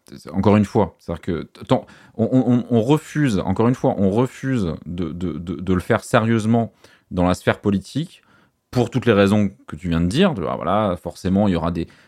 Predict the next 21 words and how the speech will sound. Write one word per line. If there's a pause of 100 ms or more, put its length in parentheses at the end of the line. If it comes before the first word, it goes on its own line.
il
y
aura
des
effets
pervers,
mais
du
coup,
la
réalité
avance
avec
le
système
libéral
qui
le
met
en
place